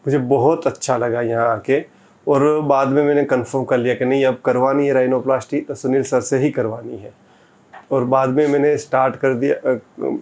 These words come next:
फिक्स कर लिया कि भाई करवानी है। अब मैंने तारीख ली, यहाँ आया,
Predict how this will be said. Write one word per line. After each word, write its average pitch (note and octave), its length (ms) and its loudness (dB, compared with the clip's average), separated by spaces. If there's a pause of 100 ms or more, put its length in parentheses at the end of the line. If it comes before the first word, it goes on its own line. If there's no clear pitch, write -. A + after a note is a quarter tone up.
फिक्स D#3+ 220 -2
कर C#3 120 0
लिया B2 180 0
कि C3 120 -2
भाई D3 120 0
करवानी C#3+ 580 2
है। A2 100 -4
अब A#2+ 220 -8 (380)
मैंने C#3+ 180 2
तारीख C3+ 440 0
ली, C3 260 0 (140)
यहाँ C#3 320 2
आया, A#2+ 320 0